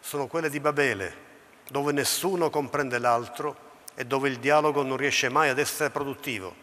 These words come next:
Il linguaggio della pace ci dice che la lotta contro povertà, fame e malnutrizione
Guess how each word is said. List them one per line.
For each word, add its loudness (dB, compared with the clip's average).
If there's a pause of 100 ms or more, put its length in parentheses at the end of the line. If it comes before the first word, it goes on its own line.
(960)
Il -6
linguaggio 2
della 2
pace 2 (360)
ci -6
dice -2
che 0
la 2
lotta 2
contro -2
povertà, -2 (360)
fame -2
e -8
malnutrizione -4